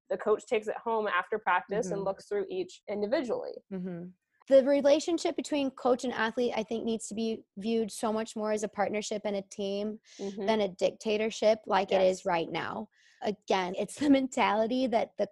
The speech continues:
Speaker 2: coaches have complete control
Speaker 1: Yeah.
Speaker 2: over these athletes, and it's insane.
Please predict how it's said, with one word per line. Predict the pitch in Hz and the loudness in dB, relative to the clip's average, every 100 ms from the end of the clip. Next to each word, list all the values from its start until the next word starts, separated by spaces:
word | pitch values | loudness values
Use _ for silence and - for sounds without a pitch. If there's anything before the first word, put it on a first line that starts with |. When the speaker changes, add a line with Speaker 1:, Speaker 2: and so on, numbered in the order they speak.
| _ | _
Speaker 2:
coaches | - 233 226 254 | -4 -2 -2 -4
have | 233 208 - | -4 -4 -6
complete | - 208 190 - 175 170 180 208 - _ _ _ - 190 | -10 -8 -10 -10 -8 -4 -6 -8 -16 _ _ _ -10 -8
control | 180 - - 165 165 165 - - - _ _ _ | -6 -10 -12 -8 -2 0 0 -6 -16 _ _ _
Speaker 1:
Yeah. | - | -4
Speaker 2:
over | 185 185 | -2 -2
these | 160 - | -4 -4
athletes, | 175 175 - - | -4 -4 -6 -8
and | 196 | -6
it's | 185 - | -6 -6
insane. | 175 165 - - - 160 151 - | -8 -8 -10 -12 -6 -6 -6 -10